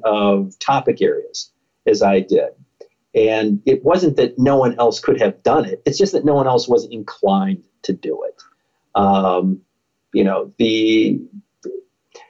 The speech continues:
the av-, the average police officer is having a great time just being a police officer and, and, you know, and trying to maintain, uh, that.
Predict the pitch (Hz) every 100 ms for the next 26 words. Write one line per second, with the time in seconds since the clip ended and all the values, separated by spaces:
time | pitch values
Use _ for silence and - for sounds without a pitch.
0 | - _ 139 135 135 139 - 135 131 147
1 | 147 139 - - 135 139 143 127 110 104
2 | 104 113 110 110 117 120 117 104 113 104
3 | 110 123 131 123 120 113 107 - 104 117
4 | 117 104 107 123 135 98 95 95 - 104
5 | 101 101 110 101 98 92 - 104 107 104
6 | 120 113 113 104 107 104 98 95 - _
7 | _ _ _ _ - 123 123 120 117 107
8 | 117 113 110 107 - _ _ _ - 107
9 | 107 104 101 98 - 101 117 113 - -